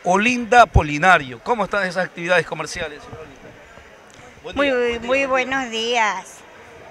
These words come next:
Speaker 2: Aquí dijo Cru-, Cruz María la Nanina, como todos los días.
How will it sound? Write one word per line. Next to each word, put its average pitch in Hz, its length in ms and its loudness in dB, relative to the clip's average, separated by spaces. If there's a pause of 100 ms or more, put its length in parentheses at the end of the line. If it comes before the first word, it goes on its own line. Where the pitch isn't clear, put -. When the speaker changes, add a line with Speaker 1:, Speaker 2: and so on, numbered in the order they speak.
(760)
Speaker 2:
Aquí 294 680 -8 (1600)
dijo 262 260 -2
Cru-, 226 360 -8 (140)
Cruz 247 180 -8
María 240 260 0
la 233 100 2
Nanina, 233 400 -4
como 196 260 -6
todos 226 280 -2
los 214 200 -2
días. 185 540 -6